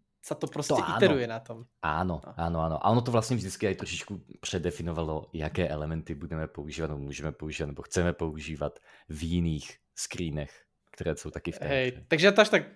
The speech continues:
Speaker 1: ako toto není až také dramatické, že tam máš proste milión iterácií na tom, lebo sú to iterácie, nie je to zmena,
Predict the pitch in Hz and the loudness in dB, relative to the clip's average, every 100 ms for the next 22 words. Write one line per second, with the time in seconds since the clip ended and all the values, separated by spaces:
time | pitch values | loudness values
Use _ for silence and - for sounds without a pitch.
0 | - - 180 190 214 165 156 151 151 151 | -4 -2 0 2 4 6 6 2 0 2
1 | 131 135 135 127 - 131 - _ 151 139 | 2 2 0 -4 -4 -6 -8 _ -12 -8
2 | 123 123 - - _ _ _ _ 123 120 | -4 -6 -8 -20 _ _ _ _ -6 -6
3 | 120 123 123 - 120 127 123 113 120 123 | -6 -8 -10 -10 -6 -4 -4 -4 -4 -2
4 | 120 131 117 113 120 120 123 123 143 151 | -2 -4 -8 -6 -6 -6 -6 -6 0 0
5 | 151 139 135 135 127 131 127 120 123 127 | 4 2 2 -2 -2 -2 -4 -4 -2 -2
6 | 117 | -4